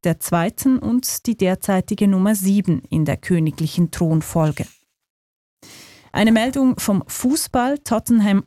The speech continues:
Hotspur hat sich für den Champions League Final qualifiziert.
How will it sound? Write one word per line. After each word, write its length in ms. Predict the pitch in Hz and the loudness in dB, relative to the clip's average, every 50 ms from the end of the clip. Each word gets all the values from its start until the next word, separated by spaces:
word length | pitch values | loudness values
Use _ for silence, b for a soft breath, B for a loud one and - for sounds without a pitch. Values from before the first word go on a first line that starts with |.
| - - | -4 -4
Hotspur 600 | 214 240 - - - - - 262 254 247 240 - | -4 -4 -4 -6 -10 -6 -2 0 0 0 0 -2
hat 300 | - - - 208 208 - | -6 -4 -4 -4 -4 -4
sich 360 | - - - 208 208 - - | -8 -6 -4 -4 -4 -6 -6
für 140 | - - 190 | -2 -2 -2
den 220 | 180 185 175 175 - | 0 0 -2 -2 -2
Champions 500 | - 180 170 190 202 - 233 220 - - | -2 -2 -2 -2 -2 -2 -4 -4 -4 -4
League 220 | 220 208 - - | -4 -6 -6 -4
Final 320 | - 196 180 170 160 170 | -2 0 0 2 0 -2
qualifiziert. 920 | 180 - - 175 156 160 - - 170 - - - - - 202 247 285 - | -4 -2 -2 -2 -2 -2 -2 -4 -6 -6 -6 -10 -6 -2 -2 -2 -2 -4